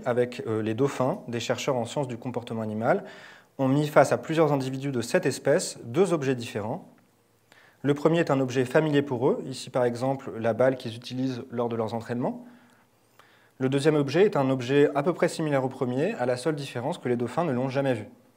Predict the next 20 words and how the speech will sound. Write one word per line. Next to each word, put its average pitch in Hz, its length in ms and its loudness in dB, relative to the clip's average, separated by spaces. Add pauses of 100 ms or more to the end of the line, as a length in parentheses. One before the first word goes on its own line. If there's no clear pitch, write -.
(200)
Ici, 147 420 -2 (120)
un 120 140 -2
jeu 131 120 -2
pour 139 180 0
enfants. - 280 -2 (1900)
Les 127 120 2
dauph-, 143 240 2
les 135 100 4
dauphins 143 380 4
regardent 143 400 6
significativement 170 960 0
plus - 240 -4
longtemps 180 640 0 (560)
l'objet 151 400 4
qu'ils 160 140 -2
n'ont 147 100 2
jamais 151 240 4
vu, 113 220 -4 (200)
l'objet 131 280 -2
nouveau. 131 340 -2